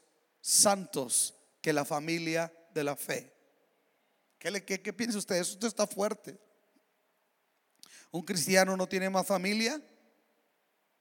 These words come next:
que la familia de la fe. ¿Qué acaso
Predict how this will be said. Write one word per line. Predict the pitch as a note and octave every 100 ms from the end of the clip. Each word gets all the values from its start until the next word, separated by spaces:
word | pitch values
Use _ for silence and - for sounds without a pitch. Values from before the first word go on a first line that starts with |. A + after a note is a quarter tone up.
| _ _ _ _ _ _
que | -
la | D3
familia | C#3 C#3+ D3 E3 E3
de | D3+
la | D3
fe. | - A#2+ - _ _ _ _
¿Qué | -
acaso | D3+ F3+ F#3 G3 E3 -